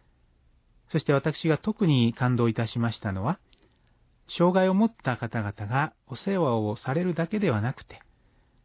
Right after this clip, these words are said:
自分たちのできることを通して積極的に奉仕をしていたということです。ある若い男性は、言葉が滑らかに発声することができなくて、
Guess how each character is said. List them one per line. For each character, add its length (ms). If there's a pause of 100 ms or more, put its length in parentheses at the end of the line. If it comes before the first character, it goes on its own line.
自 120
分 140
た 120
ち 120
の 120
で 120
き 120
る 100
こ 120
と 140
を 60
通 280
し 100
て 200 (420)
積 200
極 200
的 240
に 80
奉 240
仕 200
を 100
し 100
て 120
い 100
た 260 (240)
と 120
い 140
う 60
こ 100
と 120
で 120
す。 180 (1300)
あ 120
る 320
若 240
い 80
男 200
性 220
は、 220 (680)
言 220
葉 140
が 320 (400)
滑 220
ら 120
か 140
に 220
発 240
声 140
す 120
る 80
こ 120
と 80
が 80
で 100
き 140
な 120
く 120
て、 200